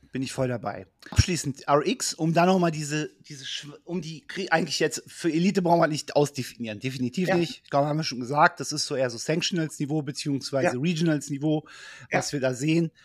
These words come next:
Speaker 1: auch wenn es da einen großen Gap gibt.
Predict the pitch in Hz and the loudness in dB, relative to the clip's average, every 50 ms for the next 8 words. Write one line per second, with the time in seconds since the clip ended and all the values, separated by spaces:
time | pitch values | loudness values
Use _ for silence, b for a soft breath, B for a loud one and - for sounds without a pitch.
0 | b - 147 127 - - 156 151 156 151 - - - 151 151 156 143 120 123 123 | b 2 2 2 2 2 2 2 2 0 -2 0 2 4 6 6 4 4 0 -2
1 | 127 123 123 151 151 156 160 160 - 143 123 - 120 120 117 - _ - - - | -6 -6 -4 -2 -2 -2 -2 -4 -8 -12 -12 -8 -8 -8 -8 -10 _ -20 -20 -20
2 | _ - | _ -20